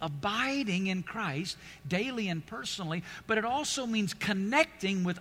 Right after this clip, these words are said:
other believers in what we believe is a biblical pattern of large group worship gatherings and small group life on life fellowship.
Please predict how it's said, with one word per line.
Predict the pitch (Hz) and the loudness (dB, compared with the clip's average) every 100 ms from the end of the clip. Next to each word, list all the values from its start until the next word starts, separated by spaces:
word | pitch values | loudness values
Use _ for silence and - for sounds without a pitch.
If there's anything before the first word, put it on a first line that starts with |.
| - | 0
other | 254 302 277 | 0 0 -2
believers | 208 214 208 240 262 135 117 151 - - - - - - - | -2 -2 0 0 0 -2 -8 -8 -12 -14 -16 -20 -20 -20 -4
in | 214 | 0
what | 220 214 | 2 2
we | 269 | 4
believe | 330 285 240 | 4 4 4
is | 202 | 4
a | 196 | 2
biblical | 165 285 311 294 | 2 -2 -2 -6
pattern | 214 165 175 190 | 0 2 2 0
of | 151 | -2
large | 175 226 294 311 208 | 0 6 6 6 2
group | 208 254 190 | -2 -2 -2
worship | 175 233 226 220 - | 0 0 0 -4 -2
gatherings | 156 143 135 139 180 190 | 2 2 2 -2 -6 -4
and | 147 143 | -4 -2
small | - - 214 233 254 247 | -2 -2 -6 -8 -8 -8
group | 170 175 175 - - - - - - - - | -4 -4 -4 -6 -18 -20 -20 -20 -20 -18 -4
life | 147 196 233 - - | 0 2 0 -4 -2
on | 185 202 185 | 0 0 -2
life | 160 123 120 139 - - - - - - - - - - - - | -4 -2 -4 -6 -12 -18 -20 -20 -20 -20 -20 -20 -20 -20 -20 -12
fellowship. | - 139 120 - | -6 -6 -6 -10